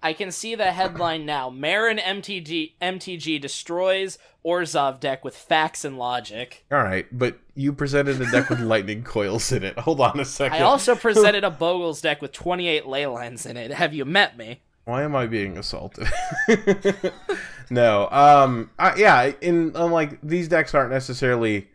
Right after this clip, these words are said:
Speaker 2: perfect. I, I definitely didn't build this to be perfect. I, I just think that the idea is kind of interesting, and it's an interesting way to use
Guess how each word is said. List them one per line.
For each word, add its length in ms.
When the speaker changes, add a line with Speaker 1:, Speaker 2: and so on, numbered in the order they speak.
Speaker 2:
perfect. 540
I, 60
I 200
definitely 420
didn't 260
build 180
this 140
to 100
be 100
perfect. 420
I, 160
I 140
just 160
think 160
that 160
the 180
idea 340
is 120
kind 220
of 100
interesting, 480
and 80
it's 140
an 80
interesting 400
way 160
to 100
use 380